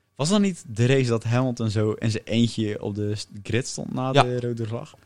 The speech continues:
Speaker 2: Ja.
Speaker 1: Eh,
Speaker 2: Want dat is het moment geweest dat iedereen naar binnen ging om van die, eh,
Speaker 1: Inters
Speaker 2: inter-,
Speaker 1: naar slicks te
Speaker 2: inters
Speaker 1: gaan.
Speaker 2: naar slicks te gaan. En Hamilton koos ervoor om dat een ronde later te doen, wat hem uiteindelijk achteraan ble-, eh, zette.
Speaker 1: Ja.
Speaker 2: Maar dat was voor Verstappen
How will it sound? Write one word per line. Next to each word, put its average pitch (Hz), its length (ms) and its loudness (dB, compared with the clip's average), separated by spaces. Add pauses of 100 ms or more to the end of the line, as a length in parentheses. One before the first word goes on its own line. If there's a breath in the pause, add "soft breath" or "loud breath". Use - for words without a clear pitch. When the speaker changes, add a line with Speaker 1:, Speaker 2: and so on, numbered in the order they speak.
Speaker 2:
Ja. - 240 2
Speaker 1:
Eh, - 240 -8 (340)
Speaker 2:
Want 127 140 2
dat 151 160 6
is 143 80 6
het 135 80 0
moment 127 340 6
geweest 120 240 2
dat 120 140 -6
iedereen 131 320 4
naar 110 120 4
binnen 135 260 6
ging 101 280 -4 (640)
om 123 360 6 (100)
van 123 260 0
die, 113 340 -4 (400)
eh, 110 340 4
Speaker 1:
Inters 113 340 2
Speaker 2:
inter-, 120 60 0
Speaker 1:
naar 90 120 0
slicks 113 140 2 (100)
te - 60 4
Speaker 2:
inters 107 160 6
Speaker 1:
gaan. - 80 -6
Speaker 2:
naar 104 120 0
slicks - 300 0
te 120 80 -2
gaan. 98 340 -2
En 113 140 -2
Hamilton 120 360 2
koos 110 200 4
ervoor 104 200 0
om 101 80 -2
dat 104 160 0
een 80 100 0
ronde 104 240 2
later 123 300 4
te 107 80 -6
doen, 95 180 -4
wat 98 140 -2
hem 113 120 0
uiteindelijk 110 440 2
achteraan 113 520 2
ble-, - 240 -6
eh, 101 200 -6 (720)
zette. 101 400 -6 (440)
Speaker 1:
Ja. 80 180 -6 (140)
Speaker 2:
Maar 120 140 6
dat 139 100 2
was 151 180 8
voor 139 220 6
Verstappen 123 580 4